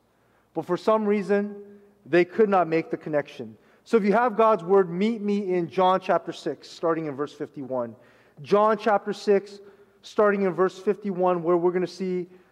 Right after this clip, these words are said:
the first interpretive key, which is the context for consuming his words, literally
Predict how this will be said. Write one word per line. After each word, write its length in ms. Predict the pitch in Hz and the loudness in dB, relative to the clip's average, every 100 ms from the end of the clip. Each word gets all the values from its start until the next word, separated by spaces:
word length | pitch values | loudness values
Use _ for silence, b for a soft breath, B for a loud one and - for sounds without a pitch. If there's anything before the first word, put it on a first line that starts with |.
| b | b
the 100 | - | -2
first 420 | 185 - 220 214 214 | -2 2 2 2 0
interpretive 560 | 185 214 202 180 170 | -2 -2 0 -2 -2
key, 240 | - 196 185 | -4 -4 -2
which 240 | 170 170 | -2 -2
is 100 | 165 | -4
the 100 | 156 | -4
context 760 | 156 - 190 185 180 147 - - | -6 -2 0 0 -4 -4 -6 -8
for 100 | 151 | -8
consuming 720 | 156 143 - 185 170 147 131 b b b | -8 -14 -6 -4 -4 -8 -12 b b b
his 200 | 170 143 | -2 -2
words, 380 | 123 143 131 127 | -2 -2 -2 -2
literally 480 | 170 214 185 170 | 2 2 2 -2